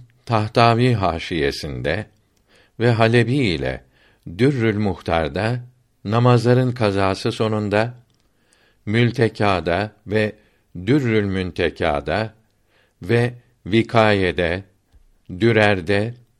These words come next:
ve Cevhere'de ve Kadizade'nin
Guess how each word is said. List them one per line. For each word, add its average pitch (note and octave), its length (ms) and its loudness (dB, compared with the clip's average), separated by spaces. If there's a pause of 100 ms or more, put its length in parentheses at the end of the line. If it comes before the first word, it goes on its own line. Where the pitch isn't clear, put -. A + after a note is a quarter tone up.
(220)
ve G#2 200 0
Cevhere'de F2+ 880 0 (520)
ve G#2+ 200 4
Kadizade'nin A2 1200 0